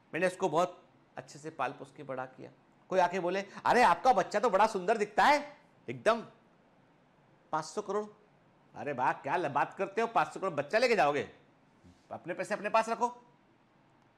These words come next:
कुछ चीजें दिल के करीब होती हैं। Biomentors is very close to my heart। वो बोला, "खत्म हो जाओगे आप, यदि नहीं बचोगे ना तो हम आपको खत्म कर देंगे।" हमने कहा, "कोशिश कर लो,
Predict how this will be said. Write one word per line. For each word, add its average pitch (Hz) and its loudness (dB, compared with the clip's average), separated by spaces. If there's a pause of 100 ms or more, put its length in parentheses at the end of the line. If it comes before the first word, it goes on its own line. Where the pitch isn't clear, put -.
(920)
कुछ 294 -2
चीजें 196 -6
दिल 190 -4
के 180 -2
करीब 175 -2
होती 117 -10
हैं। - -18 (880)
Biomentors 151 -4
is 127 -18
very 139 -12
close 135 -10
to 143 -12
my 147 -10
heart। 127 -14 (1600)
वो 214 2
बोला, 277 8
"खत्म 277 4
हो 254 6
जाओगे 269 8
आप, 160 6
यदि 165 -4
नहीं 196 2
बचोगे 202 0
ना 220 2
तो 226 0
हम 180 0
आपको 180 0
खत्म 160 -2
कर 139 -4
देंगे।" 98 -10 (4000)
हमने 98 -16
कहा, - -16
"कोशिश 139 -12
कर 214 -10
लो, 247 -12